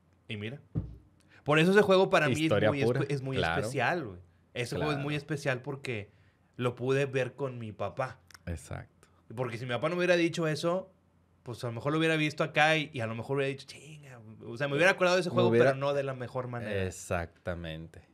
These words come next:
Speaker 2: Y, y es, fue un momento mágico, entonces.
Speaker 1: Claro, pues para mí
Speaker 2: Y
Speaker 1: sí.
Speaker 2: como tu historia, ojalá haya cientos y cientos y cientos, digo, pues, porque para nosotros fue, uh, un momento
Speaker 1: Mágico,
Speaker 2: maravilloso,
Speaker 1: mágico.
Speaker 2: un momento maravilloso.
Speaker 1: Sí, no, y,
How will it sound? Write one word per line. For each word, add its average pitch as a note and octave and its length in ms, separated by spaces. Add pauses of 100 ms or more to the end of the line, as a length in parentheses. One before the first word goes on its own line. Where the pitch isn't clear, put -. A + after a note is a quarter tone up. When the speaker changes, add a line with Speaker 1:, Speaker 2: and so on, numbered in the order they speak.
(100)
Speaker 2:
Y, G2 320
y F2+ 220
es, E2 180
fue - 140
un F2+ 60
momento F2 400
mágico, A#2 400
entonces. G#2+ 480
Speaker 1:
Claro, A#2+ 580
pues G2 120
para A2+ 200
mí A2+ 140
Speaker 2:
Y B2 140
Speaker 1:
sí. A2 40
Speaker 2:
como A2 340
tu G#2+ 100
historia, A#2+ 580 (120)
ojalá G2+ 640
haya C#3+ 240
cientos D3 920
y A2 160
cientos C#3 880
y G#2 140
cientos, B2+ 580
digo, F#2+ 160
pues, F2+ 120
porque F2+ 280
para F2 220
nosotros G#2 500
fue, B2 280
uh, F2+ 640
un F2 180
momento G2 360
Speaker 1:
Mágico, F#2+ 60
Speaker 2:
maravilloso, F2+ 640
Speaker 1:
mágico. F2+ 360
Speaker 2:
un F2 140
momento G#2 380
maravilloso. F2 640
Speaker 1:
Sí, G#2+ 380
no, G2 180
y, F2+ 120